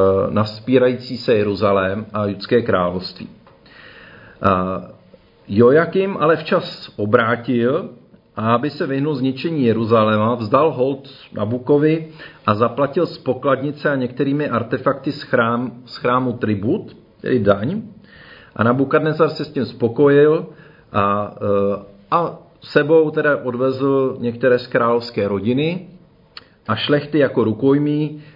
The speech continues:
kdyby náhodou chtěli pomyslet na vzpouru.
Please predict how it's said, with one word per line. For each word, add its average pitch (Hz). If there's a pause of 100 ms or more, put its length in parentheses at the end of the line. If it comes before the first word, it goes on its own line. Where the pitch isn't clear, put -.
kdyby 156
náhodou 139
chtěli 123
pomyslet 107 (140)
na 101
vzpouru. 101